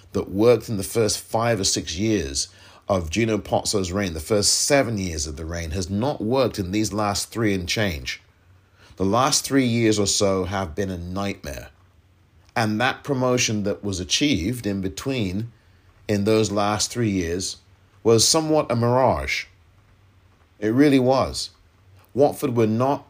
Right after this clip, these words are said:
adequately prepared for a long-term stint in the Premier League once they got that promotion in the end of twenty twenty-one, well, in April of twenty twenty-one.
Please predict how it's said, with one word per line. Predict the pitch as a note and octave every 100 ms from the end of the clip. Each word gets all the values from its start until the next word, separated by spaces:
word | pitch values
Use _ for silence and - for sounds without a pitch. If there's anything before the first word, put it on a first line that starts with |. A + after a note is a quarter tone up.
| -
adequately | A#2 A#2+ A#2+ C3+ G#2+ G2
prepared | - - - A#2 F#2+ F2 - - _
for | - - A2 -
a | G2+ F#2
long-term | F2 F#2+ A#2 A#2 A2+ - A2+ G#2
stint | F#2+ - A2+ F#2 - -
in | G2
the | G2
Premier | - A2 G2 F2+
League | F2+ F#2 D2+ - _ _ _ _ _ _ _ _
once | G2 A2+ G#2+
they | A2
got | F#2 G2 D#2
that | F2+ -
promotion | G2 F#2+ F#2+ - E2+ E2 - _ _ _ _ _
in | G#2+ G2+
the | F#2+ F2+ F2 _
end | A2 A2 G#2+
of | F#2+ E2
twenty | - G#2 G2
twenty-one, | - G2 F2 F#2+ E2
well, | E2+ D#2
in | D2
April | G#2+ G#2+ G2
of | E2+
twenty | - F2 D#2
twenty-one. | F2+ D#2+ D#2 F2 B1